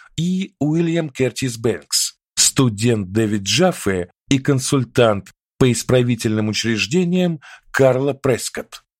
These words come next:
Задачей экспериментального исследования было установить, в какой мере ситуационные факторы способны изменить индивидуальное поведение испытуемых. Двадцать четыре студента, которые откликнулись на объявление в газете,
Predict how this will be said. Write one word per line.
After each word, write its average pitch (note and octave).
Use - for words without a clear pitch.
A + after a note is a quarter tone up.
Задачей D3+
экспериментального D3
исследования F3
было D#3
установить, D#3+
в -
какой F3+
мере B2+
ситуационные B2
факторы G2+
способны E3+
изменить C#3
индивидуальное C3
поведение G#2
испытуемых. G2
Двадцать D#3
четыре D3
студента, C3+
которые F3
откликнулись A#2+
на A#2
объявление A#2
в G2+
газете, C3